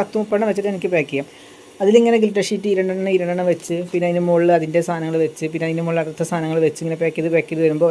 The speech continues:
എല്ലാവർക്കും ഒരുപോലെ ആയിരിക്കും ചെയ്യും, നമുക്ക് ടെൻഷനും ഉണ്ടായിരിക്കില്ല. ഇത്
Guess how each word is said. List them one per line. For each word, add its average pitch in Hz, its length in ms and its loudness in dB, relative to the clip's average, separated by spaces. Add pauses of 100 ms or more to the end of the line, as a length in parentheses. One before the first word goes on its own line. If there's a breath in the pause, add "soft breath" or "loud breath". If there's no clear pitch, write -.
എല്ലാവർക്കും 190 760 2
ഒരുപോലെ 156 400 0
ആയിരിക്കും 151 340 -2 (100)
ചെയ്യും, 170 220 -2 (580 loud breath)
നമുക്ക് 170 280 0
ടെൻഷനും 165 340 0
ഉണ്ടായിരിക്കില്ല. 135 380 -6 (500 loud breath)
ഇത് 180 80 4